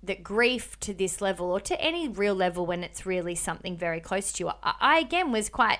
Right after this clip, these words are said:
naive or I'd never experienced it. So you think if you haven't met this little being that was barely a little prawn size, that there's no way I could possibly compare that kind of grief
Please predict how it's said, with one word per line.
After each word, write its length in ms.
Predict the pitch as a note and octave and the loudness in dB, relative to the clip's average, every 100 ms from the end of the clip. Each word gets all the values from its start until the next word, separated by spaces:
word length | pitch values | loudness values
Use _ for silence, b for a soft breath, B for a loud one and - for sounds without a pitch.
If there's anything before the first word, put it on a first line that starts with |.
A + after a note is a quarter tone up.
| - | 2
naive 420 | G#3+ G#3 D4 D#4+ | 2 4 2 0
or 280 | F#3+ G3 G#3 - | -2 -2 -4 -2
I'd 200 | G#3 G3+ | -2 0
never 220 | A3 G3+ | -2 -2
experienced 540 | F#3+ - B3+ D4 D4+ | -6 -2 2 2 2
it. 160 | A3 F#3+ B B B | 0 0 B B B
So 140 | C4 | -4
you 100 | B3 | -2
think 300 | A#3 C#4+ D4+ | -2 -2 -2
if 160 | C#4+ - | -4 -2
you 100 | A3+ | 4
haven't 360 | A3 A#3 A#3 | 4 4 0
met 340 | F3+ G3+ C4+ - | 0 2 2 0
this 320 | G#3+ - - | -4 -4 -4
little 360 | A#3 A3+ G3 | 0 2 2
being 540 | F3+ E3 - A#3+ C4 G#3+ | 0 -6 0 2 4 0
that 100 | G3 | -2
was 140 | G3+ | -4
barely 380 | F3 A3+ B3 A#3+ | 0 4 4 4
a 40 | |
little 200 | A3 G#3+ | 4 2
prawn 460 | G3 - G#3+ B3 D4 | -2 0 4 4 4
size, 420 | - G3 E3 F3 | 2 2 2 0
that 180 | A3 G#3 B B B - | 0 -2 B B B 0
there's 180 | B3 | 0
no 200 | A#3 C#4+ C#4+ | 2 2 2
way 380 | F3+ G3 B3+ | 4 6 6
I 100 | A3 | 4
could 160 | G3 G#3 | -2 -4
possibly 480 | - G#3 A3+ G#3+ G3 | -2 0 2 0 0
compare 560 | F#3 G3+ F3 - G3+ G#3+ | 0 -4 -4 2 4 6
that 240 | F#3+ - | 4 2
kind 320 | - G3 F#3+ | 0 0 2
of 180 | F#3 E3 | 0 -4
grief 580 | E3+ F#3+ F#3+ F#3+ - | -2 2 2 0 -6